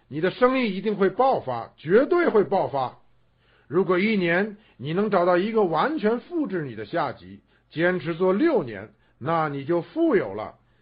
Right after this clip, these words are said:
难以置信的富有。我就讲到这里。我一开始所讲的和现在结束要讲的就是，我相信如果你能明白我所说的，这将改变你的一生。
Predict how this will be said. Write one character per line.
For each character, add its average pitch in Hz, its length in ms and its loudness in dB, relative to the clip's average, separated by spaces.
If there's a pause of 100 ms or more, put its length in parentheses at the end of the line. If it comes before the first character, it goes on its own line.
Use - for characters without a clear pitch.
(140)
难 196 360 2
以 180 180 -4
置 254 300 -6
信 254 220 -2
的 196 140 2
富 262 260 -4
有。 123 260 -4 (680)
我 185 320 6
就 247 160 0
讲 185 180 0
到 202 120 4
这 247 240 2
里。 113 240 -8 (640)
我 143 180 0
一 196 140 0
开 285 340 2
始 139 220 -10
所 143 180 -4
讲 98 240 -8
的 76 100 -20 (280)
和 147 160 -6
现 180 180 0
在 185 140 6
结 180 300 2
束 277 200 -4
要 294 260 4
讲 85 240 -10
的 87 80 -16
就 120 200 -14
是， 90 240 -18 (520)
我 139 280 -4
相 185 260 0
信 185 300 -4 (260)
如 180 220 2
果 233 180 4
你 208 140 4
能 208 180 4
明 208 220 4
白 208 160 6
我 220 240 4
所 139 180 -6
说 139 240 -6
的， 104 180 -12 (360)
这 156 120 -4
将 185 220 0
改 160 280 0
变 214 320 2
你 135 100 -10
的 156 100 -6
一 185 160 -6
生。 147 300 -8